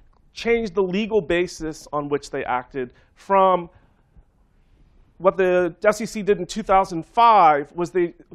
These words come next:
did not fold, we're the only country in the world that did not fold the internet in the traditional regulatory regime that governs the telephone network as developed. Uh, in two thousand fifteen, we changed that.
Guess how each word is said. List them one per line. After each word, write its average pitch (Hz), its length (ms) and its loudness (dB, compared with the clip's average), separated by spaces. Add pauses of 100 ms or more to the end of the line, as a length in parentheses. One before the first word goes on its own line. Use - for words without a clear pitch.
did 214 160 -2
not 247 240 2
fold, 214 540 2
we're 196 120 0
the 196 80 -6
only 233 200 -2
country 220 280 -6
in - 20 -4
the 196 80 0
world 185 160 0
that 160 120 -6
did 175 100 -10
not 190 200 -4
fold 190 200 0
the 175 80 -12
internet 170 420 -4
in 165 100 -6
the 156 100 -10
traditional 180 540 -8
regulatory 160 460 -4
regime 147 220 -12
that 139 120 -10
governs 143 380 -6 (320)
the 151 60 -10
telephone 147 460 0
network 123 360 -10
as 127 100 -10
developed. 110 560 -10 (760)
Uh, 156 260 2
in 165 100 -4
two 208 160 -10
thousand 226 460 4
fifteen, 208 420 -8
we 160 120 -6
changed 214 480 4
that. 240 300 -6